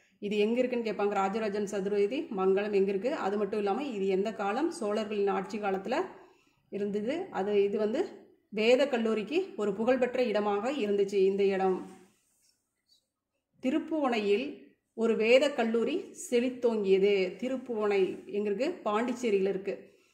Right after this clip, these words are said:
இங்க ஒரு வேத கல்லூரி இருந்துச்சுன்னாங்க. திருவிடைக்காலை கல்வெட்டு நூலகத்தை பற்றியும் வீர ராஜேந்திர சோழனின் திருவாடுதுறை கல்வெட்டு மருத்துவ பள்ளி பற்றியும் குறிப்பிடுகிறது.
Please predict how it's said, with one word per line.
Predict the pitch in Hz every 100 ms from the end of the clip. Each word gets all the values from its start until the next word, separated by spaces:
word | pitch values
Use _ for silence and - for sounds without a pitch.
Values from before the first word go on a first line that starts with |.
| _ -
இங்க | 214 233 302 320
ஒரு | 214 196
வேத | 208 226 233
கல்லூரி | 214 202 208 202
இருந்துச்சுன்னாங்க. | 196 190 202 196 208 285 - - _ _ _ _ _ _ _ _ 277
திருவிடைக்காலை | 311 330 330 320 - 247 247 254
கல்வெட்டு | 240 220 233 294 381 -
நூலகத்தை | 240 277 311 302 294 285
பற்றியும் | - 208 208 214 285 - - - _ _ _
வீர | 214 214 285 320
ராஜேந்திர | 294 240 247 269 277 277
சோழனின் | 269 254 233 226 247 370 -
திருவாடுதுறை | 254 285 302 302 285 269 254
கல்வெட்டு | 220 220 214 311
மருத்துவ | 247 214 226 285 311 294
பள்ளி | 269 220 269
பற்றியும் | 277 226 202 247 285
குறிப்பிடுகிறது. | 208 202 196 196 190 202 190